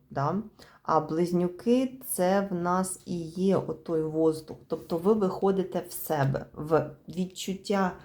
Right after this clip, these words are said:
свого потенціалу, ви виходите в відчуття «я можу, я знаю»,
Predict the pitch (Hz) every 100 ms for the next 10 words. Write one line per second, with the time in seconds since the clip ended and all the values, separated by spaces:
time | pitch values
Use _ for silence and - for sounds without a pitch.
0 | - - _ - 180 202 220 208 - -
1 | 160 156 - 147 143 147 175 175 180 196
2 | 196 208 190 185 185 170 180 175 170 180
3 | 180 185 - 175 - - 175 143 165 165
4 | 175 165 170 190 185 165 160 151 151 160
5 | 165 165 139